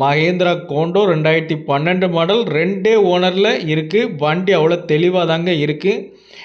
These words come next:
நீங்க நேர்ல வந்து விசிட் பண்ணி பாருங்க. இந்த வண்டிக்கு finance also available நண்பா. ஒரு ஒரு லட்சத்தி இருபத்தி ஐயாயிரம் ரூபா வரைக்கும் ஃபைனான்ஸ் வந்து அவைலபிளா இருக்கு. பிரைஸ்ன்னு பார்த்தீங்கன்னா, ஆஸ்கிங் பிரைஸ்ன்னு பார்த்தீங்கன்னா,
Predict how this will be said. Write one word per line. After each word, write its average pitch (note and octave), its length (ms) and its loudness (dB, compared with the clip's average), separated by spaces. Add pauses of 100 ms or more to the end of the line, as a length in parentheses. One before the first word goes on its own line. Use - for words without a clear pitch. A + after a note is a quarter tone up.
(120)
நீங்க D#3 220 0
நேர்ல F#3+ 460 2
வந்து F3+ 240 0
விசிட் F#3+ 340 -2
பண்ணி F3+ 240 -2
பாருங்க. D3 480 0
இந்த D#3 260 -2
வண்டிக்கு F3+ 400 -2
finance G#3 600 0
also F3 280 -2
available E3 640 0
நண்பா. D3+ 580 -2 (580)
ஒரு D#3 300 2
ஒரு G3 300 2
லட்சத்தி A3+ 280 0
இருபத்தி G3 540 2
ஐயாயிரம் E3+ 320 2
ரூபா F#3 200 2
வரைக்கும் E3+ 360 0
ஃபைனான்ஸ் F3 500 -2
வந்து E3+ 240 0
அவைலபிளா D#3+ 560 0
இருக்கு. D3+ 680 0 (920)
பிரைஸ்ன்னு A#3+ 500 0
பார்த்தீங்கன்னா, D#3+ 800 0
ஆஸ்கிங் G3 340 -2
பிரைஸ்ன்னு F3+ 460 -2
பார்த்தீங்கன்னா, C#3 640 -2